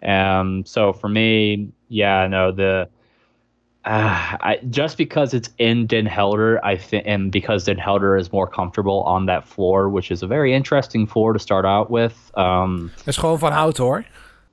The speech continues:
Speaker 1: It is, but at the same time, there's a lot of lines there, and, um, I don't know. It just seems like Den Helder has a home, home court advantage. So I, I, I have to give slight edge to Suns as well. I agree with you there.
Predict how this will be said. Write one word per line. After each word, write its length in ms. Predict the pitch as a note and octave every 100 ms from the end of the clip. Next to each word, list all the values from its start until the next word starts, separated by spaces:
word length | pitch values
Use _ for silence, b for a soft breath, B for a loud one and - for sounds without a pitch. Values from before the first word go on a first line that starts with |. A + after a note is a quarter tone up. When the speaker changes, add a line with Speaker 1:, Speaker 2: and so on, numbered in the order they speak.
| _ -
Speaker 1:
It 180 | C3
is, 400 | E3+ D#3+ G#2+ G2
but 480 | - B2+ A2+ G#2+ G2 A2+
at 140 | A2
the 60 | -
same 220 | B2+ A2
time, 240 | - A2
there's 140 | G#2 G#2
a 40 |
lot 180 | G#2+ G#2
of 80 | G2+
lines 440 | G#2 G#2 G#2 G2+
there, 720 | G#2+ G#2 G#2 G2+ G2+ G#2 G#2+
and, 440 | G2+ G2 G2 G2 G2
um, 680 | G2 G2 G2 G2 G2 F#2+ - b b b b b _ _ - -
I 140 | G#3
don't 160 | G2 F2+
know. 280 | F2+ F#2 F#2
It 180 | F#2
just 140 | A#2 -
seems 260 | A2 G#2
like 200 | G#2+ G2
Den 120 | G2+ F#2
Helder 320 | F#2+ F#2+ F#2
has 300 | F#2 F#2 F2+
a 60 |
home, 360 | F#2 F#2+ F2+ F2+ -
home 320 | G2+ F#2 F2+
court 260 | - F#2+
advantage. 640 | E2+ D#2+ E2+ F2 E2+ - -
So 480 | - G2 F2+ F2+ -
I, 160 | - G#2+ _ A#2+
I, 440 | A#2+ B2 A#2+ A#2+
I 20 |
have 180 | A#2+ A2
to 60 | G#2
give 160 | G2
slight 240 | - G2 F#2
edge 160 | F#2 -
to 80 |
Suns 320 | F2 F2+ E2+ E2+
as 140 | -
well. 220 | F2+ F2
I 120 | F2+
agree 220 | E2+ D2+ A1+
with 160 | -
you 80 | D2+
there. 240 | D#2+ D#2+